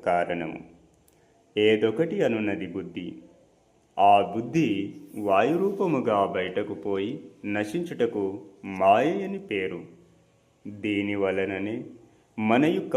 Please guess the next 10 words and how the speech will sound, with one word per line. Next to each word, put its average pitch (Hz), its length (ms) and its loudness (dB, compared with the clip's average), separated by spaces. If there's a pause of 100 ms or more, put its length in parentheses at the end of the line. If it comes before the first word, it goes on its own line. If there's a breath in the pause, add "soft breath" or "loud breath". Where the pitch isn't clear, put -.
మాయ 104 360 6 (100)
అనియు, 92 440 -2 (420)
అది 113 300 2
మనలో 143 460 4
నుండి 123 340 2
ఉద్భవించినదనియు 113 1200 0 (100)
చెప్పుటకు 92 580 -4 (100)
కారణము. 90 640 2 (1400 soft breath)
తాను 95 400 6
అనిన 90 340 -4